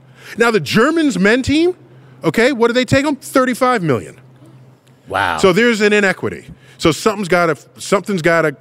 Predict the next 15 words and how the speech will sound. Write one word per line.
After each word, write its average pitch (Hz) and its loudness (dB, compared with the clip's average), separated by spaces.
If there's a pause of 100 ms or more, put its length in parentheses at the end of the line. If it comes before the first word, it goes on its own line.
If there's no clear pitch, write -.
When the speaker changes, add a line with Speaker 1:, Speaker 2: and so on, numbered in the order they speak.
(120)
Speaker 1:
something's 180 -6
gotta 175 0
change. - -8 (480)
And, 180 2
uh, 175 0
do 170 -2
you 294 4
have 320 2
any 254 0
insight 123 0
into 98 -6
this, 95 -4
Brent? 123 -2
'Cause 202 -4
I, 240 0